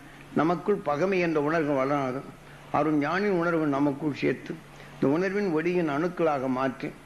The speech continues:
இந்த உடலை விட்டு நாம் சென்ற பின் அடிக்கடி நாம் கூர்மையாக எண்ணி அந்த மகிழ்ச்சியின் அசக்தியை நாம் பெற வேண்டும் என்று ஏங்கி பெறும்போது அதன் கூர்மை அவதாரமாக நமக்குள் ஒளியின் சரீரமாக உருவாக்கி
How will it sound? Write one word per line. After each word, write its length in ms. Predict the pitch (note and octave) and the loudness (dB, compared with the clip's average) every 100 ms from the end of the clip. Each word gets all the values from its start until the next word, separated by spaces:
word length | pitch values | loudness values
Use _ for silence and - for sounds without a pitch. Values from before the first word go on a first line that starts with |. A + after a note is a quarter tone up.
| - - - | -20 -20 0
இந்த 160 | D3+ D3 | 2 4
உடலை 300 | D#3 F#3 G3+ | 2 2 0
விட்டு 240 | G3 G3+ | 0 0
நாம் 220 | F3+ D3+ C#3 | 0 0 0
சென்ற 320 | C#3 D#3 D#3+ | 0 0 0
பின் 260 | C3+ C#3+ C3+ - - - - - | -2 -6 -6 -12 -16 -16 -18 -4
அடிக்கடி 500 | D#3 F3 F3 F#3+ G3+ | 0 2 0 0 0
நாம் 240 | F3+ D#3 C3+ | 0 -2 0
கூர்மையாக 540 | E3+ F3+ F3 D#3 C#3 C3 | 0 2 2 2 0 0
எண்ணி 280 | B2 C#3+ C#3 - - - - - | 0 2 0 -4 -14 -18 -18 -4
அந்த 200 | - D#3+ | 2 4
மகிழ்ச்சியின் 500 | D3 D3+ F3+ F3+ G3+ | 2 2 2 2 2
அசக்தியை 400 | F3 F#3+ E3+ F#3 | 0 -2 -2 0
நாம் 180 | D#3+ C#3+ | 0 2
பெற 120 | C#3 E3+ | 0 2
வேண்டும் 300 | F3+ E3 D#3 | 2 2 2
என்று 200 | C#3+ C3 | 2 2
ஏங்கி 280 | C#3+ E3+ D#3 | 2 2 2
பெறும்போது 460 | - C#3 C3+ C3+ - - - - - - | 2 4 4 2 -4 -14 -18 -18 -10 0
அதன் 280 | D3 C3 - | 0 0 0
கூர்மை 380 | G#3 G#3 F3 C#3+ | 2 4 2 0
அவதாரமாக 840 | C3+ F3 E3+ D3+ C#3 C#3 C3 D3+ - - - - - - - - - - | 2 2 2 2 0 -2 -2 -6 -10 -18 -20 -20 -20 -18 -18 -14 -4 2
நமக்குள் 520 | C3+ E3 F#3 F3 F#3+ D#3 | 2 2 0 0 2 2
ஒளியின் 400 | D#3 E3+ D#3+ - | 2 2 0 0
சரீரமாக 600 | C#3+ D3 C#3 C3 A#2+ B2 | 0 2 2 2 2 0
உருவாக்கி 540 | C#3 D3 C3 - | 2 2 0 -4